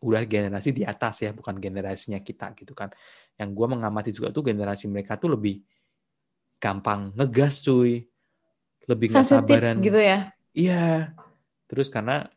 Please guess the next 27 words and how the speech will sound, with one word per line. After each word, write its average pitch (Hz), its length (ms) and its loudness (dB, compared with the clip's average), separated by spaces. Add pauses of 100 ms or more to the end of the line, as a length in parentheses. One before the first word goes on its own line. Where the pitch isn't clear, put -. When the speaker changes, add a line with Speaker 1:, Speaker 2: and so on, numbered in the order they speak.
Speaker 1:
yang 113 160 -4
gue 120 240 2
diceritain 110 640 -2 (480)
ada 107 400 -2
siapa 98 480 -6
gitu, 175 400 0 (1120)
ada 120 160 2
yang 127 160 2
cerita 135 240 0
di 120 80 -2
grup 113 240 -2
besar 117 240 0
itu 123 160 -4
kayak, 110 240 -4
"Eh, 131 240 -2
ini 143 240 -4
kena 110 320 -8
positif 147 480 -8
nih," 147 220 -2 (400)
kayak - 180 -14
gitu. 98 400 -18 (320)
Terus - 160 -12
ada 98 160 -6
satu 113 400 -4
orang 135 240 0
menimpali 127 560 -4
dengan, 107 240 -6